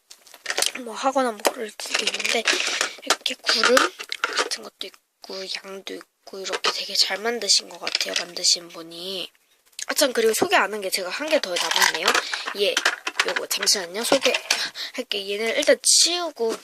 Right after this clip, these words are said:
해야 될 것 같네요. 네. 잠시만요. 얘는 뭐냐면, 오씨.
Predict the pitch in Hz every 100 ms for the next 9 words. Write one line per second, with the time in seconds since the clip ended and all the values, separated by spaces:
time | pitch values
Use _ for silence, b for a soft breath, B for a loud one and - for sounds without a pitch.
0 | - B B B - - 269 233 - -
1 | 185 190 - - _ - - - _ 233
2 | 196 _ - - _ _ - - - -
3 | - - - - - - 196 180 175 190
4 | 240 - - - - - - - - -
5 | B B B B B 233 240 233 208 208
6 | 202 202 247 196 151 - - - - -
7 | - _ - - - - - - - -